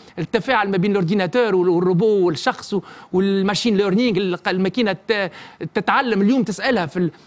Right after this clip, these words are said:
كان على ذ-، سبيل الذكر فما لموذة توا نهارات شات جي بي تي، تسالها سؤال اليوم الماكينه ما تجاوبكش عليه، بان غدوه كي تسالها نفس السؤال نجم تجاوبك عليه، خاطر الماكينه تتعلم،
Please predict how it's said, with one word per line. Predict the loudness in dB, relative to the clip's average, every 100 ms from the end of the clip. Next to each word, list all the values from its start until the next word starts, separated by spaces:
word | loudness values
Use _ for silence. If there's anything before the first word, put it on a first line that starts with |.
| -10
كان | -6 -4
على | -2 -2 -2
ذ-، | -4 -6
سبيل | -2 0 2
الذكر | 0 -2 -4
فما | -4 -4 -6 -8 -18 -4
لموذة | 0 2 2 0
توا | -2 -2 -2
نهارات | 0 0 0 -2
شات | -2 -2
جي | -2
بي | -2 -2
تي، | -2 -2 -6 -18 _
تسالها | -4 0 0 0
سؤال | -2 -2 0
اليوم | 2 2 0 -2
الماكينه | -4 -6 -2 -2 -2 -4
ما | 0
تجاوبكش | 2 2 0 -2
عليه، | -2 0 0 -2 -8 _ -4
بان | -2
غدوه | 0 0 0
كي | -2 -6
تسالها | -2 -2 0
نفس | -2 -2
السؤال | -6 -4 -2 -2 -4 -8 _ -4
نجم | 0 2
تجاوبك | 2 0 0
عليه، | -2 0
خاطر | -2 -2 -6 -16 -2
الماكينه | 0 2 0 -2
تتعلم، | 0 0 0 -2